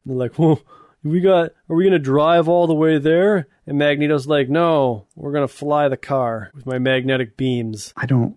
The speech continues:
Speaker 2: is, is this supposed to be, like, comedy?
Speaker 1: I don't, it's stupid. So they fly, <laughs> they fly the limo, and somebody says, like, "Do you think we should stop and pay the toll?"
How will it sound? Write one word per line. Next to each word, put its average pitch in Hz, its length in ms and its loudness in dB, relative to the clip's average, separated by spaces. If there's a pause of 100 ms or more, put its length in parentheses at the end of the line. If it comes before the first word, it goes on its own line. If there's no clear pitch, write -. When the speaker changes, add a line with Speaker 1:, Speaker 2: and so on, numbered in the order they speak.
(140)
Speaker 2:
is, 131 200 -4
is 220 180 -6
this 170 120 0
supposed - 300 -2
to 185 60 -4
be, 156 140 -2
like, 143 200 -2
comedy? 147 640 0
Speaker 1:
I 131 100 -6
don't, 139 140 -2
it's 123 120 -8
stupid. 117 560 -6
So 143 100 -20
they 156 120 0
fly, 160 580 0 (260)
<laughs> - 280 -20
they 139 180 0
fly 175 480 0
the 165 120 0
limo, 147 920 2 (200)
and 131 260 -8
somebody 151 400 0
says, 139 400 0
like, 131 300 0 (160)
"Do 220 100 -4
you 220 160 -2
think 220 340 -2
we 226 120 -2
should 202 240 -4
stop 190 420 0
and 180 260 -4 (120)
pay 185 280 0
the 185 120 -4
toll?" 202 640 0